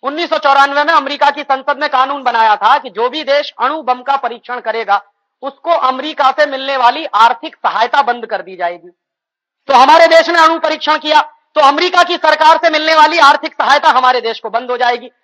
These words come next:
तो कितनी आर्थिक सहायता देता है अमेरिका हमको? हमारे देश के नेता जो गांव-गांव चिल्ला रहे हैं कि बड़ा भारी नुकसान हो जाएगा, इन सबके लिए मैं ये सवाल कह रहा हूं और आपके दिमाग में भी ये बिठाने की कोशिश कर रहा हूं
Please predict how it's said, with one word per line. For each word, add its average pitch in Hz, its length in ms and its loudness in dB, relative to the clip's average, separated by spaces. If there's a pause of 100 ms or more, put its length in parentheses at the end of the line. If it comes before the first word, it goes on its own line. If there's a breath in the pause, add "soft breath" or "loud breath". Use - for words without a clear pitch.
(140)
तो 359 80 -2
कितनी 359 440 -2
आर्थिक 370 320 4
सहायता 330 400 4
देता 285 240 2
है 277 200 6
अमेरिका 339 340 0
हमको? 269 360 -4 (760)
हमारे 285 240 2
देश 302 220 0
के 302 100 -6
नेता 277 260 0
जो 311 120 -4
गांव-गांव 285 400 2
चिल्ला 262 320 0
रहे 285 140 2
हैं 294 100 0
कि 285 80 -2
बड़ा 262 180 2
भारी 240 220 0
नुकसान 262 340 -6
हो 254 100 -6
जाएगा, 190 380 -2 (520)
इन 302 160 -4
सबके 294 320 -2
लिए 330 180 -2
मैं 320 120 -2
ये 302 100 -6
सवाल 277 320 -2
कह 262 180 -6
रहा 247 200 -6
हूं 240 160 -12
और 226 160 -8
आपके 262 280 -6
दिमाग 254 320 -2
में 269 120 -6
भी 269 100 -12
ये 254 60 -6
बिठाने 233 340 -6
की 226 120 -20
कोशिश 220 320 -16
कर 208 140 -6
रहा 202 100 -4
हूं 196 100 -10